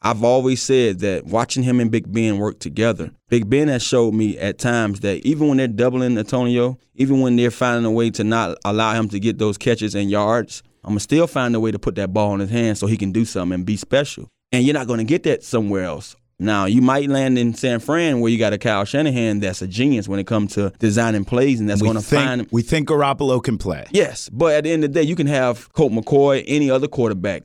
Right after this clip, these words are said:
Speaker 1: and have a Kyle Shanahan as the play caller, and you're gonna get off. So it's not gonna be that kind of party, though, depending on where he goes. So
Speaker 2: Sure.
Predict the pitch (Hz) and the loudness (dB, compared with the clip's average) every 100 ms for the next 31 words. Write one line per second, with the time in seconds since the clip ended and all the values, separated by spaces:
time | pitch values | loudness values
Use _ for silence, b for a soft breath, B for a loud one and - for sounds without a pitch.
0 | - 123 117 107 127 110 104 95 - 131 | -4 0 0 0 0 -2 -4 -6 -2 0
1 | 107 - 139 120 113 101 - 107 110 - | 0 0 0 0 -2 -2 -4 -6 -4 0
2 | 151 - 113 104 101 B B B 131 123 | 0 2 0 0 -4 B B B 0 2
3 | 190 196 131 120 127 98 - _ - - | 2 2 2 2 0 -2 -10 _ -14 0
4 | 151 127 - - 120 147 123 123 113 127 | 2 2 -2 -6 -2 0 0 -2 0 2
5 | 120 104 - 110 - 110 95 - - 160 | 0 0 -4 -4 -2 -4 -4 -4 -2 0
6 | 131 113 104 101 - _ 95 104 151 123 | 0 0 -2 -4 -8 _ -8 -4 0 0
7 | 117 104 110 104 95 117 107 82 - - | 0 0 0 -2 0 2 2 -2 -12 -2
8 | 110 98 | 2 2